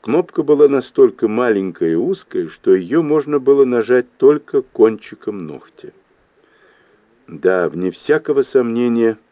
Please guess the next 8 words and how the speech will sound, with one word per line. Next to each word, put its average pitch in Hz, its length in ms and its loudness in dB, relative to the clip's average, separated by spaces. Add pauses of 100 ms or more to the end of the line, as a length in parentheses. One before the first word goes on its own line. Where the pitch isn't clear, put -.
(540)
Это 95 220 -2
было 87 240 2
то, - 300 0
что - 300 -4
они 78 340 -6
искали. - 600 -20 (1000)
Марек 135 320 2
подошёл 147 580 2